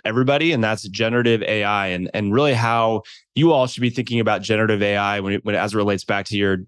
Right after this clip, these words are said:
your daily jobs around SaaS management. But before we dig in there, I wanted to just put into some context. I,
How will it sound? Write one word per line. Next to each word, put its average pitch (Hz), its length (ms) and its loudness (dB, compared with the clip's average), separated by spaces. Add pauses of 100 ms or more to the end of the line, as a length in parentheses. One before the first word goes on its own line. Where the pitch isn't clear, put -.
your 104 140 -2
daily 104 260 0
jobs 101 400 0
around 95 220 0
SaaS 95 280 -4
management. 85 460 -2 (460)
But 139 180 -2
before 190 240 2
we 156 320 2
dig 143 200 0
in 139 120 0
there, 131 180 2
I 123 40 2
wanted 135 280 2
to 113 60 -2
just 110 160 -4
put 131 140 0
into 110 160 0
some 104 160 -4
context. 104 480 -2
I, 107 100 0